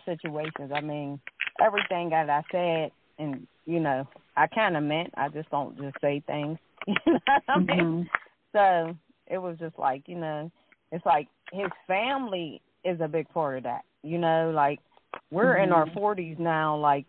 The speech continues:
Speaker 1: you're, I feel like this, like, if we're laying asleep, your mother shouldn't be calling you at three o'clock in the morning 'cause she's drunk and she wants to talk. I was just telling them, like, you know, get a handle on that. Then there's times where I
Speaker 2: Yeah.
Speaker 1: ask them maybe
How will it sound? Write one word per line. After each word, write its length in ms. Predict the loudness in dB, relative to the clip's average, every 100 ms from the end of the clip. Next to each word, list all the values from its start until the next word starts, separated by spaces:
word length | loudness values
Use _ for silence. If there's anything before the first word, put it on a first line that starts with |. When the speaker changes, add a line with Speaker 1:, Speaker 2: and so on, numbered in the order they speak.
| -8
Speaker 1:
you're, 320 | -2 0 0 -6 -2
I 140 | 2 2
feel 160 | 2
like 240 | 2 2 0
this, 180 | -10 -6
like, 200 | -6 -6 -10 _
if 100 | -14 -4
we're 180 | -2 0
laying 500 | 0 0 -2 -6 -10
asleep, 480 | -14 -2 0 0 -4 -10 -12 -10
your 140 | -4 0
mother 380 | 4 4 2 -4
shouldn't 280 | -6 -6 -6
be 80 | 0
calling 380 | 2 2 0
you 140 | -6 -4
at 120 | -6
three 160 | -4 -4
o'clock 380 | 0 2 2 0
in 80 |
the 60 | -6
morning 560 | -4 -4 -4 -6 -8 -12 _ _ _ _
'cause 180 | 0 2
she's 240 | 0 -6 0
drunk 360 | 4 4 4
and 120 | -4 -6
she 120 | -4
wants 280 | -2 -2 -6
to 100 | 0
talk. 300 | 4 4 2
I 100 | -2
was 140 | -4
just 160 | -8 -2
telling 280 | 0 2 0
them, 160 | -2 0
like, 220 | 0 0 -10
you 160 | -4 2
know, 200 | 2 0
get 220 | 0 2
a 100 | 2
handle 400 | 2 -4 -4 -4
on 220 | -6 -8
that. 180 | -12 -16 _ _ _ _ _ _ 0
Then 160 | 2
there's 160 | 2 0
times 340 | 0 2 2 4
where 160 | 6
I 180 | 6 6
Speaker 2:
Yeah. 60 | 4
Speaker 1:
ask 80 | 2
them 180 | -2
maybe 500 | -2 -2 -2 -6 -6